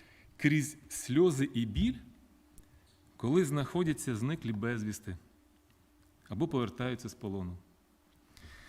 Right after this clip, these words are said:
Також для нас, українців, час війни є радістю, коли у протистоянні з агресором нашій країні допомагають. Але у народу Божого є інша радість, є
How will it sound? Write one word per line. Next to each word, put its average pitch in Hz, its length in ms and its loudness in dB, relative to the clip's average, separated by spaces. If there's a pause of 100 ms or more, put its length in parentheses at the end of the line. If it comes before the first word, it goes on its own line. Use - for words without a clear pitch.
(600)
Також 220 340 2
для 165 140 6
нас, 160 220 4
українців, 139 400 2
час 196 280 0
війни 208 160 8
є 165 160 6
радістю, 190 340 2
коли 190 180 6
у 185 60 6
протистоянні 175 720 2
з 135 80 0
агресором 160 600 2 (1120)
нашій 147 300 0
країні 143 440 2 (100)
допомагають. 120 680 -6 (1900)
Але 143 280 4
у 147 140 4
народу 143 360 4
Божого 127 460 2 (680)
є 127 120 2
інша 147 360 2
радість, 98 400 -4 (560)
є 117 180 -2